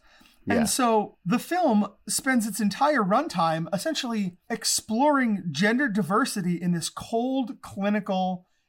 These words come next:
Speaker 1: Mm-hmm.
Speaker 2: nineteen fifties sex education video style.
Speaker 1: Right, <laughs> exactly.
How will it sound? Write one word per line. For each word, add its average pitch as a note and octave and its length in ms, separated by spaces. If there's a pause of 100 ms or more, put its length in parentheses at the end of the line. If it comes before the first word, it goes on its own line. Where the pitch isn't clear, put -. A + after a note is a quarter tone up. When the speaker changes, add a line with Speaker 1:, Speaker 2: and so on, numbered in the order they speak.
(160)
Speaker 1:
Mm-hmm. - 40 (240)
Speaker 2:
nineteen A3+ 260
fifties F#3 800
sex A3 420
education G3+ 680
video F#3+ 320
style. A3 800
Speaker 1:
Right, A2+ 440
<laughs> - 60
exactly. - 600